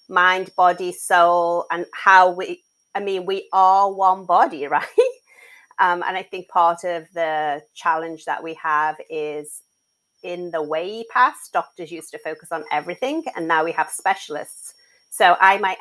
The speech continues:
have, like, a, a knee pain, but that knee pain might be as a result of something somewhere else in my body.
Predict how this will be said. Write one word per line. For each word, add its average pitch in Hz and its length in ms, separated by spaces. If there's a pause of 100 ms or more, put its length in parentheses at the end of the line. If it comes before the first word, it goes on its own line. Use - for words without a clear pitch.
(100)
have, 165 240
like, 151 260
a, 151 420 (1000)
a 180 60
knee 180 320 (120)
pain, 262 300
but 226 160
that 190 220
knee 226 320
pain 233 280
might 170 240
be 165 120
as 156 180
a 175 60
result 160 420
of 156 140
something 160 500
somewhere 190 640
else 170 320
in 160 80
my 147 160
body. 139 480